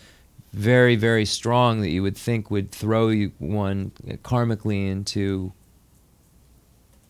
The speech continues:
something very terrible, and there might be a weaker karma that would give rise to something wonderful.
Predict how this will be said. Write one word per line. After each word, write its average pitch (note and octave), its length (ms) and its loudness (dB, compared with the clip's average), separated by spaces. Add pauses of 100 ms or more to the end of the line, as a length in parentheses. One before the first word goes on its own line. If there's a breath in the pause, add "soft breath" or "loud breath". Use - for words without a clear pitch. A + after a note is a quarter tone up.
(280)
something A2+ 440 -2
very G2+ 240 0
terrible, A2 680 0 (440 loud breath)
and A2 100 -2
there A2 80 2
might A2+ 280 0
be A#2 120 2
a G#2+ 100 4
weaker G2+ 680 0 (680)
karma F#2+ 640 -2 (160)
that F#2 280 0
would G2 180 -2
give A2 220 2
rise G#2+ 360 2
to G#2+ 80 -2
something G2+ 480 -2
wonderful. A2+ 600 -4